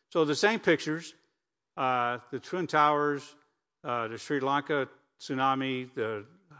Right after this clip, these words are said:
uh, earthquake in Haiti, and just crime in general, uh, have the same kind of things.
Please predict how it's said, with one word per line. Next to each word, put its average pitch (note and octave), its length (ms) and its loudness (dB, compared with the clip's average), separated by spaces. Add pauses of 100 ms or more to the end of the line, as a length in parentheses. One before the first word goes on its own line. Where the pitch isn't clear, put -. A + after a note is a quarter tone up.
(200)
uh, G#2+ 380 -8 (140)
earthquake C#3+ 540 0
in A#2+ 100 -4
Haiti, C3 440 0 (340)
and A#2 120 -10
just B2+ 200 -4
crime C#3+ 380 6
in C#3 140 2
general, A#2+ 440 2 (480)
uh, A#2+ 260 2
have C#3+ 220 4
the C#3+ 80 0
same F3 320 4
kind F3 200 6
of C#3+ 100 2
things. C3 420 -2